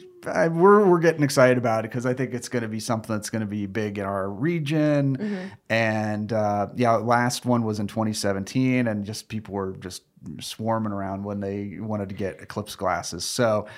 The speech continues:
Speaker 2: Mm-hmm.
Speaker 1: um, yeah, so get your glasses now, get ready. And then the, the one in October, we're trying to, like, push as the practice one because
Speaker 2: Yes, we've been doing
Speaker 1: you
Speaker 2: the same
Speaker 1: practice
Speaker 2: thing.
Speaker 1: with that one, get
Speaker 2: Yes.
Speaker 1: everything set for that one,
Speaker 2: Yeah.
Speaker 1: then you'll be ready for the big one in April.
Speaker 2: Yes, exactly. And we are,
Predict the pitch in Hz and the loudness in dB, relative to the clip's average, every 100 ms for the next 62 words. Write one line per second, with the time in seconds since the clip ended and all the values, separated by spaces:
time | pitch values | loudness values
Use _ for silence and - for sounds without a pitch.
0 | - 101 196 110 113 107 104 101 117 117 | -10 -10 0 2 4 4 0 0 2 2
1 | 104 107 104 139 139 131 117 123 120 120 | 0 -4 0 0 0 -2 0 0 2 0
2 | 104 113 131 135 131 127 123 123 - - | -4 -2 0 2 4 4 4 4 0 -20
3 | - 147 127 127 127 123 123 117 117 110 | -4 -2 2 4 4 4 2 0 -2 -4
4 | 107 104 113 139 139 113 - 143 170 117 | -4 -4 0 2 2 0 -2 0 0 0
5 | 113 123 160 160 147 120 - 123 120 107 | -2 -2 0 2 4 2 2 -2 -2 -4
6 | 95 95 - 98 104 - - - - - | -8 -10 -4 -4 -4 -6 -12 -12 -16 -20
7 | - - - 113 110 392 523 - 277 277 | -20 -14 -4 -2 0 0 -2 -2 -4 -2
8 | 269 254 240 233 214 135 143 359 - 196 | 0 0 0 0 4 6 6 4 0 2
9 | 165 156 127 135 139 123 120 143 156 170 | 4 4 4 2 2 4 4 4 2 -2
10 | 160 165 160 165 160 147 110 143 143 139 | -2 -2 -2 0 2 2 2 0 0 0
11 | 254 127 131 131 123 123 120 117 113 104 | 2 2 2 0 0 0 0 -2 -6 -4
12 | 101 98 90 98 98 101 196 - - - | -4 -6 -10 -8 -6 -4 -6 -6 -10 -10
13 | 175 180 180 170 175 196 196 247 294 - | -2 -2 0 0 2 2 0 -2 -2 -2
14 | 180 175 170 | 0 0 -2